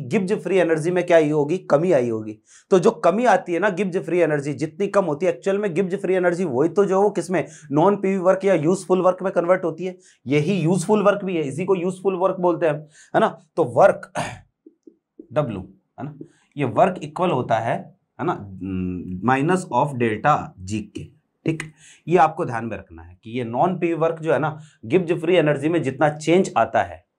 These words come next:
है ना, उसके इक्वल होता है। और गिब्स फ्री एनर्जी अगर वर्क डन सेल, सेल जो है वो वर्क कर रहा है, तो यहाँ पर गिब्स फ्री एनर्जी में क्या आएगी, कमी आएगी। तो यहाँ से मैं ऐसा बोल सकता हूँ कि delta G is equal to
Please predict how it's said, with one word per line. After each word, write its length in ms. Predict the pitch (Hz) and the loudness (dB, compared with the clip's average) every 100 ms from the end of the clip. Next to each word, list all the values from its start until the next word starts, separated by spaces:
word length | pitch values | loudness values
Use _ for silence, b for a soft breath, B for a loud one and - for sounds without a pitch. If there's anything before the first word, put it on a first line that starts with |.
| 110 | -6
है 60 | |
ना, 100 | 117 - - | -6 -6 -16
उसके 260 | 117 - 175 | -18 0 2
इक्वल 280 | 135 139 131 | 2 2 2
होता 240 | 104 104 | 2 2
है। 140 | 131 B B - | 2 B B -4
और 140 | 113 | -2
गिब्स 240 | 110 170 160 | 2 2 2
फ्री 200 | 156 160 | 2 4
एनर्जी 340 | 147 139 135 | 4 2 2
अगर 200 | 147 123 104 | 2 2 2
वर्क 260 | 123 151 | 2 2
डन 220 | 156 156 151 | 2 0 0
सेल, 440 | - 156 160 120 - | 0 4 4 2 -4
सेल 400 | - 151 175 - B B 117 | 0 2 2 0 B B 0
जो 100 | 139 | 2
है 80 | |
वो 100 | 165 | 4
वर्क 260 | 143 156 151 | 4 2 2
कर 120 | 151 | 2
रहा 100 | 170 | 4
है, 100 | 135 | 2
तो 120 | 117 131 | 2 -4
यहाँ 180 | 113 | -4
पर 180 | 123 - | -4 -4
गिब्स 320 | 123 156 156 | -4 -4 -6
फ्री 140 | 151 156 | -2 0
एनर्जी 320 | 139 131 127 | 0 -2 -4
में 120 | 143 | -4
क्या 120 | 135 | 2
आएगी, 180 | 127 131 - | 2 0 -4
कमी 260 | 120 131 | -4 0
आएगी। 340 | 131 107 143 185 B B _ - | 2 2 0 -6 B B _ 0
तो 60 | |
यहाँ 240 | 165 127 147 | 4 4 4
से 100 | 180 | 2
मैं 100 | 175 | 2
ऐसा 160 | 160 | 4
बोल 160 | 165 139 | 2 0
सकता 260 | 139 - 160 | -4 -2 -2
हूँ 120 | 160 | 0
कि 100 | 208 120 | -2 2
delta 380 | 123 127 151 143 | 2 2 2 0
G 200 | 113 107 95 B B B - | -2 -6 -6 B B B -6
is 120 | 123 | -4
equal 220 | 147 127 | 0 0
to 140 | 151 | 0